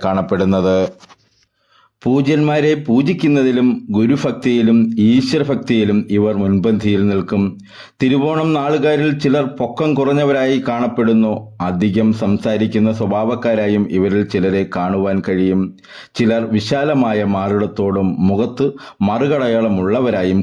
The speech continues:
കാണപ്പെടും. ചിലർക്ക് മറുകടയാളം അവരുടെ തോളിലായിരിക്കും. ഇവർ സത്യത്തെ ബഹുമാനിക്കുന്നവരും വ്യാജം പറയുന്നതിൽ പ്രവർത്തിക്കുന്നതിലും ഇവർ കഴിവതും ഒഴിഞ്ഞു നിൽക്കുന്നവരുമായിരിക്കും.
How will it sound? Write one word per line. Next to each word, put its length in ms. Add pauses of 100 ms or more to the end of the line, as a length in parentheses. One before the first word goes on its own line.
കാണപ്പെടും. 540 (300)
ചിലർക്ക് 420 (200)
മറുകടയാളം 880 (200)
അവരുടെ 420 (120)
തോളിലായിരിക്കും. 880 (540)
ഇവർ 280
സത്യത്തെ 520
ബഹുമാനിക്കുന്നവരും 1000 (220)
വ്യാജം 520
പറയുന്നതിൽ 600
പ്രവർത്തിക്കുന്നതിലും 1040 (400)
ഇവർ 260 (120)
കഴിവതും 480 (280)
ഒഴിഞ്ഞു 540
നിൽക്കുന്നവരുമായിരിക്കും. 1200